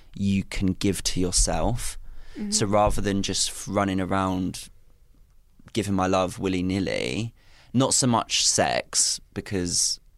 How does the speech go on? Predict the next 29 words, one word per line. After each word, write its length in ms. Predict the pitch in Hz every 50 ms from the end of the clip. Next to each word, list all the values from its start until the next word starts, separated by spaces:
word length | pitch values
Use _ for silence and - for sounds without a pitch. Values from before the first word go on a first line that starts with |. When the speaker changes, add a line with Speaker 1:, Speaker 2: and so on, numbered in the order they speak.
| - - -
Speaker 1:
be 160 | 104 95 90
free 400 | - - - 92 90 90 90 82
and 100 | 82 90
do 80 | - 90
your 160 | 90 90 90
thing, 400 | - - 98 90 87 87 87 - -
but 300 | 95 87 78 71 - - - - - - - _ _ - _ _
actual 420 | - 107 - - - - 107 98 98
love, 280 | 95 101 101 98 - -
love, 440 | 87 78 65 67 78 90 98 98 -
I 140 | - - 95 98
just, 380 | 92 95 90 - - - - - - -
like, 160 | 71 64 - - -
a, 100 | 92 95 92 -
it's 200 | 101 - - -
been 160 | - 107 104
a 80 | 104 101
redirection 760 | 95 101 101 95 104 95 95 95 95 - - - - 92 90
into 320 | 65 82 87 90 - -
my 220 | 92 92 90 90 90
own 180 | 87 87 90
channels 560 | 87 - - 90 90 90 87 87 90 101 104
in 120 | 98 95 95
order 200 | 92 90 - 220
to, 140 | 214 214 208
like, 140 | - - 202
Speaker 2:
Mm. 140 | 196 185 175 - - - - -
Speaker 1:
better 220 | - - - 76
myself. 880 | 90 92 92 92 92 92 95 - - 90 90 90 98 113 123 - -